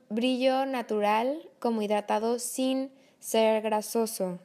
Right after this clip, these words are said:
todavía, lo cual está increíble para mi tipo de piel que es totalmente grasa. Entonces, ah,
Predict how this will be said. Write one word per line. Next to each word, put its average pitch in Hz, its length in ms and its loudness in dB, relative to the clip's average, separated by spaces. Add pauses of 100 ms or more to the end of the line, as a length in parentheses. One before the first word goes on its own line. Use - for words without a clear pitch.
(160)
todavía, 202 640 0
lo 202 200 0
cual 208 380 0
está 196 260 -2
increíble 202 560 0
para 190 240 -2
mi 185 240 -4
tipo 196 300 0
de 190 80 2
piel 185 260 -4
que 185 180 -4
es 185 100 -6
totalmente 185 560 -6
grasa. 190 440 -2 (1200)
Entonces, 220 680 -8
ah, 202 560 -6